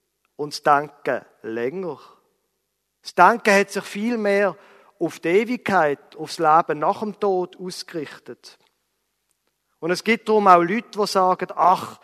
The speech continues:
die Fragen vom persönlichen Glück, die Fragen, wie ich auf, in dieser Welt bestand, das sind doch gar nicht Fragen von der Bibel. Hört doch auf, über so Zeug reden.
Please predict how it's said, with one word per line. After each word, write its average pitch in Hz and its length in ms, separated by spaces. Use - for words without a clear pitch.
die 202 120
Fragen 226 440
vom 202 220
persönlichen 208 800
Glück, 220 400
die 190 100
Fragen, 220 460
wie 214 260
ich 196 300
auf, - 220
in 190 180
dieser 185 280
Welt 185 360
bestand, 190 640
das 175 160
sind 220 220
doch - 160
gar 196 260
nicht 202 220
Fragen 196 340
von 165 160
der 156 80
Bibel. 170 460
Hört 214 220
doch 160 120
auf, 202 220
über 170 180
so 151 140
Zeug 170 420
reden. 117 460